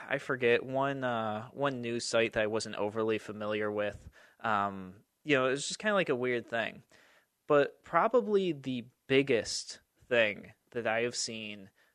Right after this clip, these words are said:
um, in the media and on social media is people saying that his death is so controversial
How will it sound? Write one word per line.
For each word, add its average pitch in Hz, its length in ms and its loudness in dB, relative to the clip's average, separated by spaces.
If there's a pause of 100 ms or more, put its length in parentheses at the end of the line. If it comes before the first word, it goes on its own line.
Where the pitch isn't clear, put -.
um, 107 460 0
in 165 140 -2
the 185 80 -2
media 110 440 -6
and 135 240 -4
on 120 160 -2
social 110 380 -4
media 95 500 -6 (560)
is 127 280 2
people 196 680 -2
saying 135 560 -4
that 113 180 -2 (120)
his 147 400 -6
death 127 320 -4
is 107 120 -8
so 143 440 0
controversial 113 1400 -4